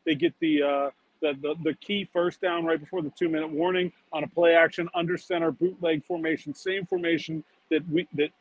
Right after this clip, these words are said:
we've talked about many times that they run out of, um, under center with Najee Harris in the backfield,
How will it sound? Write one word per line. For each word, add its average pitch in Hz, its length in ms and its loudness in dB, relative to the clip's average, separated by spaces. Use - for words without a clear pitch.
we've 147 200 2
talked 165 240 2
about 151 260 2
many 160 240 -2
times 156 280 -2
that 131 60 -12
they 156 120 0
run 147 200 -4
out 143 180 0
of, 131 120 0
um, 139 320 -2
under 156 220 0
center 151 300 0
with 143 120 -2
Najee 147 280 0
Harris 147 260 0
in 143 60 -8
the 123 40 -8
backfield, 139 480 0